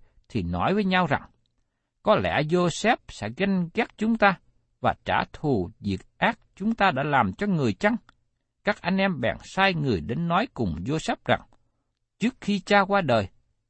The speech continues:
cha có chối rằng, 'Hãy nói lại cho Joseph như vậy: "Ôi, xin hãy tha điều ác, tội phạm của các anh con đi, vì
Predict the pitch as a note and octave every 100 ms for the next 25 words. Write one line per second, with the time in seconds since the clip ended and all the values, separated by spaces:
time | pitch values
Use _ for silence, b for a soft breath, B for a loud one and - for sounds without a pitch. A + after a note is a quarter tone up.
0 | _ C3+ C#3+ - D#3 - G3 F3 - -
1 | _ _ _ _ _ - G2 C3+ F#3+ A3
2 | G2+ - - F3 F3 F#3 F3+ A3 - G3
3 | F#3 C3 - _ _ _ _ _ _ _
4 | A2+ C3 D3+ C#3+ _ _ - F3+ E3+ A2+
5 | E2+ - - G#3 G3 C3+ A#2 F#2+ C#3+ G3+
6 | - _ _ _ - F2+ G#2+ - G2 F2+
7 | A2+ G2+ F#2+ - G3+ - _ _ _ _
8 | F3 G3 - G3+ G3 G#3 - _ _ _
9 | _ - C3 F2